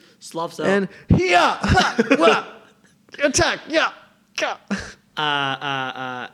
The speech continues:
Speaker 1: he knocks, uh, out, and then we see, see, like, the flash of just, like, some gunfire, plink, plink, plink, and then, um, "What happened? I'm, I'm gonna restore the power." Leslie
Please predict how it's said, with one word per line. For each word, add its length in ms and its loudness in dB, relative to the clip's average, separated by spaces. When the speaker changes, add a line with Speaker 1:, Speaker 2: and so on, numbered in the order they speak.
Speaker 1:
he 260 -8
knocks, 560 -2
uh, 300 -8
out, 300 -8
and 120 -12
then 280 -10
we 400 -10
see, 320 -8
see, 180 -2
like, 100 -2
the 60 -8
flash 500 -4
of 80 -8
just, 200 -10
like, 100 -10
some 180 -8
gunfire, 540 -6
plink, 220 -4
plink, 220 -4
plink, 260 -6
and 120 -8
then, 140 -4
um, 460 -16
"What 160 -6
happened? 500 -4
I'm, 240 -4
I'm 160 -4
gonna 220 -2
restore 380 -4
the 60 -4
power." 500 -2
Leslie 340 -6